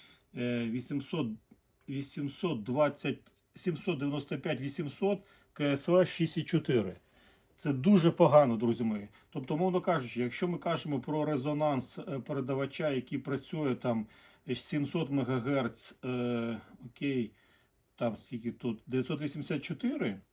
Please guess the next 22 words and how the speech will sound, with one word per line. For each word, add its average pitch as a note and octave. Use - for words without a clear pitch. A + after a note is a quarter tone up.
е, A#2
узко, D3+
не E3
знаю, B2
як A#2+
не C3
прощаюсь A2+
на C3
українське, C#3
вузькомодульованим C3+
сигналом, B2
це F#3
одна D3+
історія. A2+
Але C#3
коли E3
у D#3+
вас D3
буде C#3
генератор C#3
качати, C3+
е, A#2